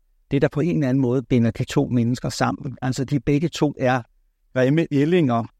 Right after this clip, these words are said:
øh, som i levende live har det rigtig hårdt, men som øh, eftertiden jo så, øh, ophøjer til at være gyldne svaner. Og lidt længere, øh, henne i teksten står der så,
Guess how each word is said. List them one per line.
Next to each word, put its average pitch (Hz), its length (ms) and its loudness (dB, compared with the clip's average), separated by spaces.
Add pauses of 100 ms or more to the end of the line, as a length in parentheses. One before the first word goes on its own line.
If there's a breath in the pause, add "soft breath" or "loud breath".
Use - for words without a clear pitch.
øh, 123 480 0
som 131 240 0
i 123 60 0
levende 156 300 0
live 147 320 0
har 135 240 -2
det - 140 -6
rigtig 123 300 -2
hårdt, 160 380 -2
men 135 140 -2
som 127 340 0 (380)
øh, 135 100 -2
eftertiden 135 580 -2
jo 120 120 0
så, 131 300 -2
øh, 127 300 0
ophøjer 120 460 -2
til 127 240 -4
at 120 80 -4
være 117 240 -2 (340)
gyldne 139 300 0
svaner. 113 500 -6 (800)
Og 135 100 -4
lidt 156 140 2
længere, 156 420 0
øh, 131 300 -2
henne 139 240 2
i 156 40 2
teksten 147 460 -2
står 139 260 0
der 127 100 0
så, 135 320 -2